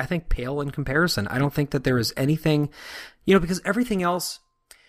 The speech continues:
here's the thing, everything else clearly, um, broadcasts its motives. So this is something that you've talked about very eloquently before, um, and, and I think you're absolutely right. You know, so when you see the Wolfman, when you see the creature from the Black Lagoon, when you see Dracula,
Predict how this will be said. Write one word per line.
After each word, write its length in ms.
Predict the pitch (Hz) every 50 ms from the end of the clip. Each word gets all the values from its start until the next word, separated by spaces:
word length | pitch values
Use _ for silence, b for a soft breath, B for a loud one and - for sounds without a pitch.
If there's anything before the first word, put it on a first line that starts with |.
| b b b
here's 160 | - 190 165
the 40 | 151
thing, 180 | - 131 123 -
everything 360 | 165 185 226 254 247 226 190
else 220 | 175 175 165 - -
clearly, 600 | - - - - 165 165 170 160 156 147 131 127 - -
um, 380 | 139 131 123 117 110 110 107 -
broadcasts 840 | - - 139 139 143 135 - - 139 131 120 - - - - - - -
its 220 | 120 - - -
motives. 380 | 120 117 110 107 101 95 92 -
So 100 | - 175
this 80 | 180
is 60 | - -
something 240 | - 220 202 175
that 60 | 143 143
you've 140 | 147 135
talked 220 | - 120 110 - -
about 200 | 104 107 101 101
very 220 | 117 127 113 107
eloquently 380 | 104 107 104 - 107 101 98 92
before, 420 | 95 95 - 98 92 95 95 - - -
um, 180 | 113 107 104
and, 120 | 110 120 120
and 180 | 127 - 123
I 40 | 117
think 200 | - - 143 -
you're 80 | 127 120
absolutely 420 | 120 120 - - - 123 104 101
right. 220 | 107 104 95 - - b b b b b b b b
You 80 | - 139
know, 260 | 139 135 135 135 - -
so 380 | - - 156 143 135 127 127 -
when 120 | - 147 156
you 80 | 160
see 200 | 156 - - 233
the 100 | 214 180
Wolfman, 580 | 131 120 123 127 123 - 117 104 98 95 95 95 -
when 160 | - 131 139
you 80 | 147 139
see 220 | - - 175 175
the 80 | 160 143
creature 280 | - - 147 135 - 123
from 140 | - 123
the 60 | 117 107
Black 300 | - 123 120 113 - -
Lagoon, 360 | 120 107 120 110 107 107 107
when 80 | 110
you 60 | 117 113
see 140 | - 160
Dracula, 640 | 139 - - 117 110 113 - - 98 95 92 87 -